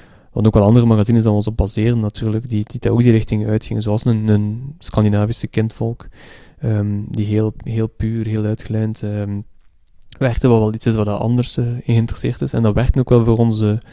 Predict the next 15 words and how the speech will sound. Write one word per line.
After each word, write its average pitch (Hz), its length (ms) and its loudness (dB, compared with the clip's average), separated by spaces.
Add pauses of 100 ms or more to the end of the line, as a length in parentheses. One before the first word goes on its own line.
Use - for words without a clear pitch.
(320)
voor 113 180 4
onze 110 240 4
content, 117 400 0
omdat 107 160 0
je 107 60 -2
daar 107 120 -4
ietsje - 280 -6
meer, 110 420 -2 (160)
eh, 110 200 -2
ruimte 113 380 -2
aan 110 180 -4 (160)
kon 120 220 0
en 110 80 0
moest 113 260 -4
geven. 104 380 -4